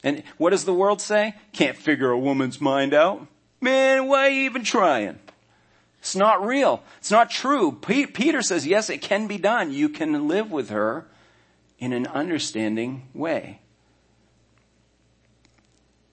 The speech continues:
And to give her honor, in other words, esteem her or value her highly. Treat her with such dignity that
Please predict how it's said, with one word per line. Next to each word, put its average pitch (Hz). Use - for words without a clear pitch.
And 107
to 117
give 127
her 127
honor, 117
in 104
other 120
words, 110
esteem 131
her 107
or 101
value 117
her 107
highly. 110
Treat 120
her 123
with 110
such -
dignity 120
that 104